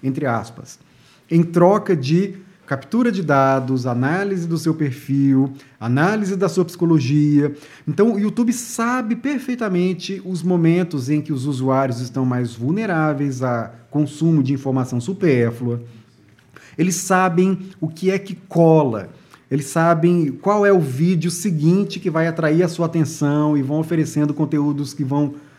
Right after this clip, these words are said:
ah, alimentando aqueles desejos obscuros que nem nós temos muita consciência.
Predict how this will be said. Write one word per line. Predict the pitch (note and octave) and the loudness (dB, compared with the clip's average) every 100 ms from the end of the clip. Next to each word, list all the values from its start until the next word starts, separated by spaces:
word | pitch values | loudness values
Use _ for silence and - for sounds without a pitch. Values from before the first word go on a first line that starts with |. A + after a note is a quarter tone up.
| _ _ - | _ _ -4
ah, | C3+ C3 | -2 2
alimentando | D#3 E3 E3+ D#3+ D#3+ D#3+ E3+ C#3 | 4 6 6 6 6 6 6 2
aqueles | C3+ D3 B2 | 0 -2 2
desejos | C#3+ B2 G#2+ D3 E3 B2+ C3 C#3 | 2 2 6 8 8 6 2 0
obscuros | C3+ B2 - D3+ D#3+ D#3 C#3 C3 | 0 -4 -6 2 4 4 2 0
que | D#3+ | 0
nem | E3 A#3+ | 2 4
nós | G3+ D3 D3+ E3+ E3+ | 4 4 4 2 0
temos | D3 D3 C3+ | 0 0 2
muita | C#3 C#3+ | 0 0
consciência. | C#3 C3+ C3+ B2+ B2+ C3 B2+ C3 | 0 -2 0 2 4 4 2 -2